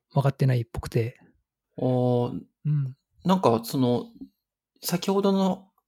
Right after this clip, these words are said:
Speaker 2: 白竹さんの話で少しあった、あの、
Speaker 1: うん。
Speaker 2: 全体的にソフトウェアデリバリーパフォーマンスが低下した仮説の中に、
Speaker 1: うん。
Speaker 2: そのパンデミックが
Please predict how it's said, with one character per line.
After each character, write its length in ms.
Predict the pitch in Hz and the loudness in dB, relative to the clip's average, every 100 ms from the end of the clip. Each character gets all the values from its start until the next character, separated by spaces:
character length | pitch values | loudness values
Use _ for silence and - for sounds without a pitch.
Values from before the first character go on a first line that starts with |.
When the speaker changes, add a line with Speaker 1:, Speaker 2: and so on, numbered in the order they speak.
| - | -8
Speaker 2:
白 200 | 170 - | -8 -2
竹 200 | 175 175 | 0 2
さ 140 | 180 | 2
ん 60 | 170 | 0
の 80 | 160 | 2
話 340 | 170 160 160 | 2 0 -2
で 80 | 120 | -4
少 180 | - 123 | -6 -4
し 100 | - | -4
あ 40 | |
っ 140 | 113 - | -4 0
た、 500 | 113 113 107 - - | 4 6 4 -2 -8
あ 60 | |
の、 280 | 117 - 92 | -8 -6 -2
Speaker 1:
う 40 | 127 | -2
ん。 160 | 120 - - - _ _ _ _ _ _ - | -2 -8 -20 -20 _ _ _ _ _ _ -6
Speaker 2:
全 200 | 165 165 | -4 0
体 180 | 180 170 | 2 0
的 160 | 170 | -2
に 80 | 170 | -2
ソ 140 | 160 156 | -2 -4
フ 80 | |
ト 100 | - | 0
ウ 20 | 165 | 2
ェ 40 | |
ア 20 | |
デ 120 | 160 | 4
リ 100 | 165 | 4
バ 100 | 160 | 4
リ 80 | 156 | 4
ー 40 | 156 | 2
パ 80 | |
フ 60 | 160 | 0
ォ 20 | |
ー 40 | 160 | 2
マ 60 | |
ン 20 | 131 | 0
ス 60 | |
が 60 | - | -2
低 180 | - 123 | -2 0
下 140 | 123 | 0
し 120 | 123 | 0
た 340 | 131 123 - - - | 2 2 0 -8 -12
仮 140 | - | -6
説 200 | 127 131 | -4 0
の 120 | 127 | 2
中 220 | 127 127 113 | 2 2 0
に、 360 | 120 117 117 - - - 151 | 0 0 -2 -4 -16 -4 4
Speaker 1:
う 40 | |
ん。 40 | 139 | 4
Speaker 2:
そ 80 | - | 4
の 80 | |
パ 140 | - 175 | 2 2
ン 60 | |
デ 100 | 151 | 4
ミ 120 | 127 117 | 2 0
ッ 60 | |
ク 80 | 113 | -2
が 280 | 107 - | -2 -4